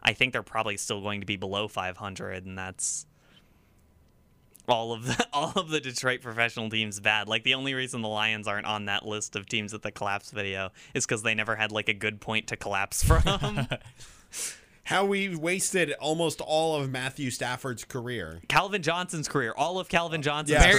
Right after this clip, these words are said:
Speaker 1: career.
Speaker 4: Sanders'
Speaker 1: The
Speaker 4: career.
Speaker 1: best wide
Speaker 4: All of
Speaker 1: receiver
Speaker 4: Barry
Speaker 1: in
Speaker 4: San-
Speaker 1: football
Speaker 3: I'd say,
Speaker 1: history.
Speaker 3: I would say Barry Sanders was the least wasted of the three.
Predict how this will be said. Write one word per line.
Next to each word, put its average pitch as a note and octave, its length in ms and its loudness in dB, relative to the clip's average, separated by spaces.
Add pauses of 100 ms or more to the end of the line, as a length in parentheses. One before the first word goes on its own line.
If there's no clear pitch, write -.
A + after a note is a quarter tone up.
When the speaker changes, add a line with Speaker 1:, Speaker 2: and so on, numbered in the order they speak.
Speaker 1:
career. - 20 4
Speaker 4:
Sanders' F3+ 520 4
Speaker 1:
The F3 160 4
Speaker 4:
career. D#3 80 2
Speaker 1:
best F3 320 2
wide E3+ 180 4
Speaker 4:
All A3 140 6
of A3 100 4
Speaker 1:
receiver F3+ 240 6
Speaker 4:
Barry A3+ 180 4
Speaker 1:
in A3 60 -2
Speaker 4:
San- D3 260 4
Speaker 1:
football D3 300 2
Speaker 3:
I'd C#3+ 100 4
say, G3 140 8
Speaker 1:
history. E3+ 220 4
Speaker 3:
I E3 120 6
would F#3+ 120 2
say G#3 140 4
Barry F3 280 4
Sanders D#3+ 320 0
was A#2+ 100 -2
the A#2 80 -2
least A#2 280 -4
wasted G#2+ 380 -4
of F2+ 80 -10
the G2 100 -4
three. G#2 380 -2